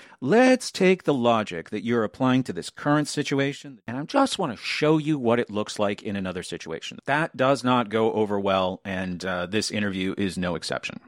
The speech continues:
So finally, there's, like, some acknowledgement of what Tucker Carlson is trying to do. I actually marked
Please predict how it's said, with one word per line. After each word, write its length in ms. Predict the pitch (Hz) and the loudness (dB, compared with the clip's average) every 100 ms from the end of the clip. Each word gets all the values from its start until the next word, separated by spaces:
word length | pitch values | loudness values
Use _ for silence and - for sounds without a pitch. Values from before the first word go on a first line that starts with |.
| _ _ _ _ _ _ _ - - - - | _ _ _ _ _ _ _ -20 -20 -20 -16
So 160 | - 160 | -4 -2
finally, 480 | - 226 247 202 170 | 2 2 4 0 2
there's, 200 | 147 - | 2 2
like, 180 | 135 - | -4 -8
some 720 | 120 - - - - - 185 | -10 -8 -6 -6 -6 0 2
acknowledgement 800 | 175 131 123 110 95 92 - - | 2 4 4 4 2 -4 -8 -6
of 160 | 107 101 | -4 -2
what 160 | 107 | -2
Tucker 220 | 113 110 | -2 -2
Carlson 360 | 101 104 98 98 | 2 2 2 -4
is 100 | 92 | -6
trying 220 | - 95 | -4 -4
to 80 | 90 | -6
do. 400 | 82 92 82 82 _ _ _ | -6 -4 -6 -10 _ _ _
I 80 | 123 | -2
actually 420 | 143 220 - 240 | 0 0 0 -2
marked 420 | 165 131 143 - | 2 2 0 -6